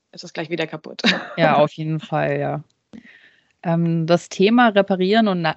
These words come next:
Speaker 2: der Nachhaltigkeitsgedanke allgemein, der hat ja in den letzten Jahren sehr stark an Fahrt aufgenommen. Meinst du, dass es weiter, also ich sag mal, anhalten wird es wahrscheinlich,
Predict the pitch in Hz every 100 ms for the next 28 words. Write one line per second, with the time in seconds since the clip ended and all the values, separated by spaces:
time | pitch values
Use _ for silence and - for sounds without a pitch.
0 | - 175 156 160 151 - - - 170 -
1 | - 170 170 170 170 160 160 151 151 180
2 | 196 - 151 160 - 180 165 165 156 165
3 | - 175 165 165 160 156 160 - 147 160
4 | 156 156 151 - 156 156 147 151 156 151
5 | 147 151 - - - - _ _ - 156
6 | 151 190 - - 247 240 226 233 - _
7 | _ _ - 165 - 170 165 151 175 -
8 | 214 208 208 208 _ _ _ _ - 165
9 | 170 - _ 170 180 - 170 175 196 185
10 | 202 208 185 165 233 311 285 - 254 247
11 | 247 254